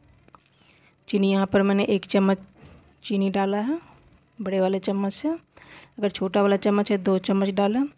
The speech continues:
मीठा आप अपने अनुसार डालें। बस इसको चलाते हुए थोड़ी देर बाद जो बचा हुआ घी था वो डाल देंगे और यहाँ पर गैस को कम करके इसको लो मीडियम पर अच्छे से पकाएंगे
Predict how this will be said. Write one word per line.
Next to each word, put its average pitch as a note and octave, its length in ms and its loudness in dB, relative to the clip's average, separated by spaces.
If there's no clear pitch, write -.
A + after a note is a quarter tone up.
मीठा G#3 280 4
आप G#3 160 2
अपने G#3 300 0
अनुसार G3+ 400 2
डालें। G#3+ 340 2
बस G3+ 160 -2
इसको G#3 200 0
चलाते G3 480 4
हुए A#3+ 220 4
थोड़ी G3+ 240 4
देर G3 180 2
बाद F#3+ 200 2
जो G3+ 140 2
बचा F#3 280 2
हुआ G3 140 4
घी G3 220 0
था A#3 160 -2
वो G3 160 0
डाल F#3 260 2
देंगे G#3+ 300 0
और F#3+ 100 0
यहाँ G3 260 2
पर C4 200 0
गैस G3+ 280 2
को G#3 160 0
कम G3+ 260 0
करके F#3+ 400 0
इसको F#3+ 220 2
लो G3 180 6
मीडियम G3+ 360 2
पर A3 140 0
अच्छे - 340 -4
से G3+ 140 -6
पकाएंगे F#3+ 560 -6